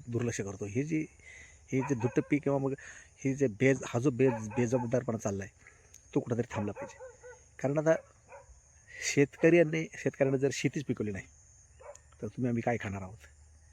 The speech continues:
दुसरीकडे केंद्र सरकार काय करतं की मोठमोठ्या उद्योजक जे आहेत त्यांना पायघड्या टाकतं.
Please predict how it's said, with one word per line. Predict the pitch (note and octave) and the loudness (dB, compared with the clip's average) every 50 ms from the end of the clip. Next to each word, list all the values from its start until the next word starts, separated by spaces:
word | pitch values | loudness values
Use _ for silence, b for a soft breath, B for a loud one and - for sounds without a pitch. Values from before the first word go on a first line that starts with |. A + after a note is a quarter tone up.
| b b b b b b b b b - | b b b b b b b b b -8
दुसरीकडे | A#2+ A#2+ - C3+ C#3 - C3+ C3+ A#2 | -6 -4 0 0 0 2 2 2 2
केंद्र | - C3 B2 B2 | 2 2 2 0
सरकार | A2 - A#2 A2 G#2 A#2 A2+ | 0 -2 -6 -4 -4 -4 -2
काय | A2+ A#2+ A#2 | -2 -2 -2
करतं | A2 A2+ G#2+ G#2 - A2+ A2+ - - - - - _ - - - - - - - - - - - | 0 -2 -4 -4 -6 -8 -10 -10 -16 -20 -20 -20 _ -20 -20 -20 -20 -20 -20 -20 -20 -20 -20 -12
की | - G#2+ | -10 -4
मोठमोठ्या | G#2 A2+ A2+ - - A#2+ G#2 A#2 A#2 A2+ | -2 -2 -2 -2 -2 -2 0 0 0 0
उद्योजक | A2 G2+ G#2 G#2 F#2+ A#2 G#2+ A2 A2 | 0 -2 -4 -2 -2 -2 0 0 -2
जे | G2 G2+ A#2 | -4 -4 -6
आहेत | - A2 G2+ - - | -6 -6 -6 -8 -6
त्यांना | A2+ G#2 G#2+ | -6 -6 -6
पायघड्या | G2+ - A2 G#2+ F#2+ G2 - E2 | -4 -4 -4 -4 -4 -4 -6 -6
टाकतं. | F#2 F#2+ - - | -8 -10 -10 -14